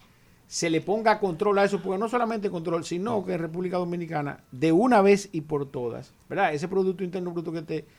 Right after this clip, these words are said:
que, que, que real y efectivamente se produce en República Dominicana, sea el efecto del trabajo de los dominicanos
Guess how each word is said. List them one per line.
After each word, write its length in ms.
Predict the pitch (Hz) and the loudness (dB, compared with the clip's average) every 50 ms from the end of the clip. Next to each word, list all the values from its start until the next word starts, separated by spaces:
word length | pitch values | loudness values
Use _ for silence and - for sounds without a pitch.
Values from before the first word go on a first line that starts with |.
| _ _ _ | _ _ _
que, 200 | - 135 147 135 | -6 -6 -6 -4
que, 320 | - 143 139 - - - - | -4 -4 -4 -4 -4 -6 -2
que 300 | - 147 147 139 139 135 | 0 2 2 2 2 2
real 300 | 143 151 147 165 226 277 | 0 2 4 4 4 4
y 40 | |
efectivamente 720 | 254 202 196 160 156 208 196 196 180 180 190 196 180 180 170 | 4 2 0 0 0 0 0 2 2 0 0 -2 -2 -4 -6
se 100 | 135 156 | -6 -6
produce 360 | 151 160 170 190 208 170 165 | -6 -4 -4 -4 -4 -4 -4
en 60 | 156 | -6
República 340 | 151 147 156 165 160 156 160 | -6 -6 -6 -6 -4 -4 -2
Dominicana, 500 | 156 156 156 156 143 143 135 131 127 127 - _ - - _ _ | -2 -2 -4 -6 -6 -6 -6 -6 -8 -10 -12 _ -20 -20 _ _
sea 300 | _ - - - 190 196 | _ -6 -4 0 2 2
el 80 | 196 196 | 2 2
efecto 420 | 180 - - 190 190 175 - 180 | 0 -2 -4 -4 -4 -4 -4 -6
del 240 | 160 151 165 208 214 | -4 -2 -2 -2 -2
trabajo 400 | 202 196 170 165 180 185 175 175 | -2 -2 0 2 2 2 2 2
de 80 | 160 147 | 0 0
los 140 | 139 131 127 | 0 -2 -2
dominicanos 600 | 123 123 120 110 104 110 104 98 98 101 - | -6 -6 -8 -8 -8 -8 -8 -8 -8 -10 -12